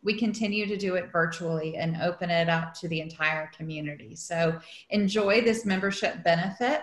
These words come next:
Um, and please, if you are interested, you can reach out to Jennifer Hogan for more information or visit our website.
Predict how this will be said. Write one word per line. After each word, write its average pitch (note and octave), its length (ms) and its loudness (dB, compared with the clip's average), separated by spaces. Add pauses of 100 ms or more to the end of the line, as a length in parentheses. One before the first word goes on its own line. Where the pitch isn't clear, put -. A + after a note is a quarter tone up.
(140)
Um, F3+ 560 2
and F3+ 580 2
please, G#3+ 360 2
if F#3 340 -2
you F#3 220 0
are F3 340 2
interested, G#3+ 520 -4 (260)
you G#3 100 -6
can G3 140 -2
reach F#3 260 -2
out F3 160 0
to F#3 80 -8
Jennifer F3+ 400 -2
Hogan G3 500 0
for A3 120 -2
more F3 260 0
information E3+ 680 -2
or D#3 120 0
visit D#3 320 -4
our C#3+ 200 -2
website. - 460 -10